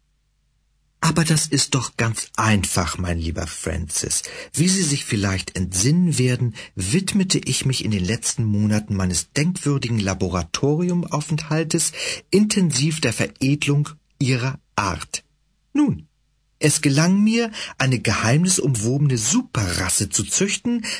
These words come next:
deren Jagdinstinkt jedoch ein wenig durcheinander geraten ist. Und die Saat jener Zucht durchstreift gegenwärtig in regelmäßigen Abständen ihr Revier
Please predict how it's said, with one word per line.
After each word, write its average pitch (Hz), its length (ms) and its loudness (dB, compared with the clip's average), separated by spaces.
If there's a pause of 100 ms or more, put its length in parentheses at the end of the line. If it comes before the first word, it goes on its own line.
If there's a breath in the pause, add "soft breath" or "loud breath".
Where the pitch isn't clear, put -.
(120)
deren 110 220 2
Jagdinstinkt 127 1000 0
jedoch 120 340 -2
ein 107 320 -2
wenig 131 400 2 (640 loud breath)
durcheinander 123 720 2
geraten 76 500 -4
ist. - 400 -6 (720)
Und 143 160 4
die 120 80 2
Saat 151 480 0 (180 loud breath)
jener 202 420 2
Zucht - 440 -2 (160)
durchstreift 107 800 -2
gegenwärtig 104 720 0
in 92 100 -2
regelmäßigen 185 720 0
Abständen 120 500 -2
ihr 113 160 -2
Revier 123 500 0